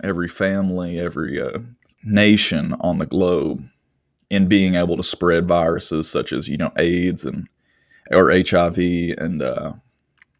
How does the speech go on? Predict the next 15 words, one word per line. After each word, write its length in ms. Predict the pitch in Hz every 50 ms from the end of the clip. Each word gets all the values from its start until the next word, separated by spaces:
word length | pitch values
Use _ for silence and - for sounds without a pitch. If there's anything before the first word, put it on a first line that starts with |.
| _ _ - - - -
Ebola 600 | 101 92 92 92 92 90 87 82 82 80 71 76
and 140 | 85 87 -
things 260 | 82 78 73 - -
like 220 | - - 76 -
that. 320 | - 76 71 69 - - - _ _ _ _ _ _ _ _ _ -
So 280 | - - - 123 117 113
it's 80 | 107
very 240 | - 131 127 127 123
thrilling, 680 | 123 - 139 147 147 127 123 110 101 98 104 107 - - -
uh, 440 | - 98 95 95 92 87 82 82 90 - _ _ -
the 80 | 101
book, 440 | 95 98 117 120 117 104 95 - -
the 60 | -
way 300 | 90 87 101 104 101 101
he 380 | 104 104 104 98 95 90 85 80